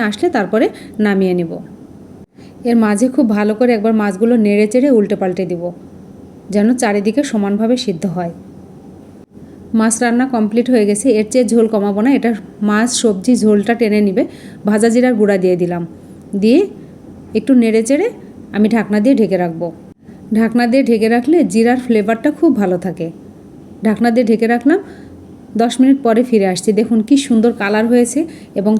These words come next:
তেলগুলা কি সুন্দর ওপরে ভেসে উঠেছে। অল্প তেল দিয়েছি, তারপরে দেখুন কত সুন্দর হয়েছে। অল্প মশলায় খাওয়ার চেষ্টা করবেন,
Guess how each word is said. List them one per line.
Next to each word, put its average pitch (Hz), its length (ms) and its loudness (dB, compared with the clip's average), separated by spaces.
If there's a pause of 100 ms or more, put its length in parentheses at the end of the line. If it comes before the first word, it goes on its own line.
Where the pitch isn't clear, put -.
তেলগুলা 254 520 4
কি - 60 2 (100)
সুন্দর 240 320 2
ওপরে 220 200 0 (100)
ভেসে 220 280 0
উঠেছে। 226 220 -2 (120)
অল্প 214 140 -2 (160)
তেল 240 200 2
দিয়েছি, 208 220 2 (100)
তারপরে 202 280 -2 (100)
দেখুন 202 260 -2
কত 202 140 -6 (140)
সুন্দর 196 320 0
হয়েছে। 180 280 -2 (960)
অল্প 208 120 0 (120)
মশলায় 254 340 0
খাওয়ার 208 280 0
চেষ্টা 214 280 -4
করবেন, 240 220 -2